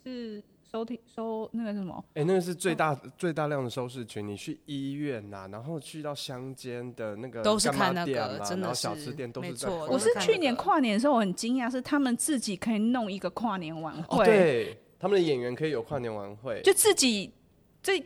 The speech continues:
Speaker 1: 这个节目，就民视自己可以有一个跨年晚会，因为一般跨年晚会不是都市府或什么的。
Speaker 3: 嗯。
Speaker 2: 对，对，对。
Speaker 1: 他们这，这个，就是这个节目自己可以撑起一个跨年晚会。
Speaker 2: <laughs> 强。
Speaker 3: 办在哪？高雄吧？
Speaker 1: 我觉得应该也是中南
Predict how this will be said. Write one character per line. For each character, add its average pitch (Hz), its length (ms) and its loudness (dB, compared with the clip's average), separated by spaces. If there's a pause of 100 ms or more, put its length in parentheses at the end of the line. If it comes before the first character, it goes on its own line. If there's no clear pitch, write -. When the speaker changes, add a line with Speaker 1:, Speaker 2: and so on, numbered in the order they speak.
Speaker 1:
这 359 120 -2
个 294 120 2
节 240 220 -2
目， 233 320 -2
就 320 160 -4
民 240 220 0
视 277 140 0
自 277 140 0
己 214 140 -2
可 233 180 2
以 269 40 4
有 185 120 4
一 190 60 -2
个 196 120 -2
跨 208 260 -2
年 170 120 -4
晚 165 120 -2
会， 202 60 -2
因 392 60 4
为 320 60 4
一 285 80 0
般 302 160 2
跨 311 140 -2
年 214 100 -2
晚 202 100 -2
会 240 80 -2
不 220 120 -6
是 226 80 -4
都 220 120 -2
市 226 320 -2
府 170 280 -8
或 196 180 -2
什 185 140 -6
么 131 100 -6
的。 - 340 2
Speaker 3:
嗯。 - 80 -8
Speaker 2:
对， 117 300 -2
对， - 40 -12
对。 226 60 -4
Speaker 1:
他 370 80 6
们 311 240 4
这， - 140 -2 (100)
这 349 120 0
个， 294 180 4 (100)
就 320 120 -4
是 349 80 0
这 349 100 -2
个 302 80 -2
节 254 100 0
目 262 140 2
自 330 180 0
己 214 120 -2
可 262 240 -2
以 240 160 -2 (340)
撑 277 300 2
起 220 180 -4
一 170 60 -8
个 196 100 -4
跨 196 220 -10
年 180 120 -12
晚 - 80 -16 (140)
会。 - 100 -10 (580)
Speaker 2:
<laughs> - 600 -10
强。 104 300 -6
Speaker 3:
办 311 200 4
在 320 160 4
哪？ 185 360 2
高 226 200 2
雄 165 300 -2
吧？ 165 340 -6
Speaker 1:
我 208 120 -2
觉 262 120 4
得 320 80 4
应 285 80 2
该 262 120 2
也 202 40 2
是 214 80 -2
中 180 200 -6
南 175 120 -8